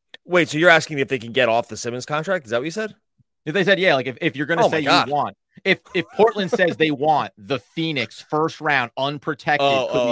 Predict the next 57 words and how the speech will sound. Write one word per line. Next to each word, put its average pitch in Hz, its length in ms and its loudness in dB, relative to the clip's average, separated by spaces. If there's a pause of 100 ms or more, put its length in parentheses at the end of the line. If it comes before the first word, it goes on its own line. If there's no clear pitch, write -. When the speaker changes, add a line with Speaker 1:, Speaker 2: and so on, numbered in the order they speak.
(120)
Speaker 2:
we, 110 100 -4
you 107 60 0
know, 127 120 0
Speaker 1:
gotcha. 85 180 -10
Speaker 2:
yeah, 131 260 -2 (280)
for 180 180 -2
that 170 280 2
value, 101 360 -4
not 151 240 -2
for 170 140 -4
the, 147 220 -4 (240)
"Hey, 311 120 0
how 170 100 2
about 180 140 -4
you 156 60 -8
just 147 160 -12
take 139 160 -6
Ben 123 160 -6
Simmons?" 185 320 -6
Speaker 1:
God, - 40 -12
Speaker 2:
But 190 100 4
if 135 40 0
Speaker 1:
I 139 40 -2
Speaker 2:
they're 180 80 4
Speaker 1:
was, 202 60 0
Speaker 2:
gonna 254 100 0
Speaker 1:
I - 40 4
Speaker 2:
ask 196 60 2
Speaker 1:
was 156 100 -6
like, 160 120 -4
Speaker 2:
for 123 60 -10
Speaker 1:
"We 190 100 -6
can 135 140 -10
Speaker 2:
re- 156 60 -6
Speaker 1:
drive, 151 300 4 (300)
we 165 100 -10
can 185 120 -8
drive 165 280 4
the 147 80 -4
new 147 280 -4
Mercedes 160 480 -4
that 131 100 0
we 123 100 -4
just 117 160 -8
got 123 200 2
over 175 260 2
to 135 120 -4
his 120 120 -4
house 113 240 -2
and 202 80 -8
Speaker 2:
Right. 104 60 -14
Speaker 1:
drive 127 200 0
him 110 80 -14
to 175 200 -6
the 120 120 -4
airport." 156 380 -4
<laughs> - 80 -12